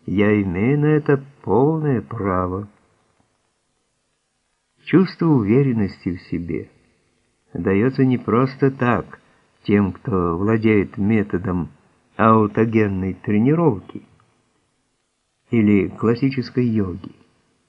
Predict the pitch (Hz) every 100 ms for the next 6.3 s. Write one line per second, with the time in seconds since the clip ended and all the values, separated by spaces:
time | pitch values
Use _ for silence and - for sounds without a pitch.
0 | _ _ _ _ _ _ 107 98 92 -
1 | 104 127 139 123 110 92 - 87 - 107
2 | 101 - 101 92 110 117 98 90 78 90
3 | 98 95 82 85 104 147 151 104 - _
4 | _ _ _ _ _ - 92 120 120 120
5 | - 101 - 98 101 101 95 131 113 98
6 | 101 - -